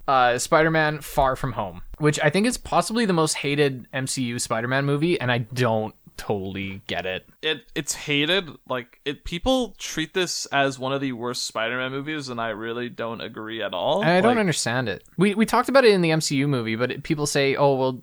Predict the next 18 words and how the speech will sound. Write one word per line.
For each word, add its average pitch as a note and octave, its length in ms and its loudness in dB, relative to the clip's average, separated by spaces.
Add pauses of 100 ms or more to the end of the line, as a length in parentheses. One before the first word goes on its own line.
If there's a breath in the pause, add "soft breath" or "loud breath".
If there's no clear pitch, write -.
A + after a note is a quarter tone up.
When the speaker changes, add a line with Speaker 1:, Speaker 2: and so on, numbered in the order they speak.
Speaker 1:
Peter's, C3+ 340 2
like, A#2+ 180 -2 (260)
stupid C3 380 0
in A#2+ 120 0
this A2 160 -4
movie." G#2 480 -4
And D3 240 4
I E3 160 0
just, E3+ 360 -2 (400)
I C#3+ 60 0
don't F#3 100 4
know G3 80 6
how E3 140 4
you F#3 100 4
can F3+ 200 2
look D#3 180 2
at D3+ 60 -4
somebody C3 580 2